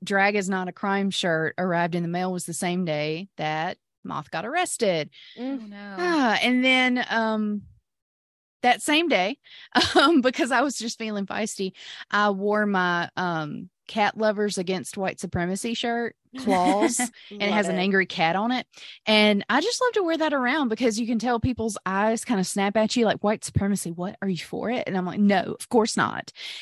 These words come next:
Speaker 1: And then when they read it, they're like, especially when white people, they're like,
Speaker 2: Mm-hmm.
Speaker 1: "Oh."
Speaker 3: <laughs> Once
Speaker 1: And I'm
Speaker 3: it
Speaker 1: like, "No, I'm not,
Speaker 3: registers.
Speaker 1: I'm, I'm a white girl who's not for white supremacy. Thank you." Anyway, um, I just, I like wearing t-shirts that upset my conservative neighbors here in this little county.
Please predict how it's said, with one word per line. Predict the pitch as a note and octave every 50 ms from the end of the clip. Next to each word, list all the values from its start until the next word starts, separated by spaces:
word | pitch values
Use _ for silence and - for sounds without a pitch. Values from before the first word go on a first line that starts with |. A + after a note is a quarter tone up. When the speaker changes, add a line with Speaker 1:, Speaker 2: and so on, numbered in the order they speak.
| - -
Speaker 1:
And | - A3 G#3+ G#3 G#3+ G3+ E3
then | A3+ A3+ A#3 A#3
when | A#3 A3+
they | G#3 F#3+
read | F3 G#3 C#4 F4
it, | C4+ G3+ -
they're | G#3 F#3+
like, | F3+ F3 D#3+ D3 - _ _ _ _ -
especially | - - A3+ G#3 - F#3
when | F3 E3+
white | D#3+ D#3+ - -
people, | A#3+ A3+ - A3+ A3+ G3
they're | F#3+ F3+
like, | E3+ E3 D#3 G#3+
Speaker 2:
Mm-hmm. | G#3 F#3+ G#3 F3 -
Speaker 1:
"Oh." | - - A3 F4+ F#4 C#4 D4+ A#3 - - -
Speaker 3:
<laughs> | _ _ - G3+
Once | G#3 B3+
Speaker 1:
And |
I'm | C#4
Speaker 3:
it | C#4+ D4 C#4+
Speaker 1:
like, |
"No, | D4 D4+ F4 E4+ -
I'm | C#4 C#4 A#3 A3 A#3+
not, | A#3 G#3+ G3+
Speaker 3:
registers. |
Speaker 1:
I'm, | A#3 A3+ G3 - - _ _ _ _ _ _ _ -
I'm | C#4 C4+ C4+
a | C4
white | A#3+ A3+ A#3 A3+ -
girl | - A3+ A3 A3 G#3+
who's | G#3+ A3+ F#3 F#3
not | F#3 F3+ - -
for | A3+ A3
white | F#3+ - - - -
supremacy. | - - - - - - - - C4+ C4+ - - - - - - - B3 B3 -
Thank | - A#3 A#3 A3 A3 - -
you." | A#3 A3 A3 A#3 A#3 A#3 - _ _ _ _ _ _ - - - - - - -
Anyway, | - D4 D4+ C#4+ C4+ A#3 G3+ F3+ F3 E3 E3 E3 F#3+ - _
um, | G3+ G#3 G3+ G3 F#3+ -
I | - A#3+
just, | A#3+ B3+ B3+ - -
I | - A3+
like | A#3 C4 - -
wearing | B3+ A#3 A3+ A3 A3+
t-shirts | - A3 G#3+ - - G3+ - G#3 -
that | - - - -
upset | G3+ - - - - - F#3+ F3+ - - _ _ _ _
my | G#3 F#3+ F3+ E3+ E3+ - -
conservative | - - G3 - - E3+ E3+ E3+ F3 E3+ F#3 F#3+ -
neighbors | G3 F3+ F3 F#3 F#3+ F#3 F3+ G3 G#3+ - - -
here | - G3+ F3 F3+
in | F3+ F3+
this | F3+ - -
little | F3 E3+ F3+
county. | - - G3+ G3+ G3+ G3 G#3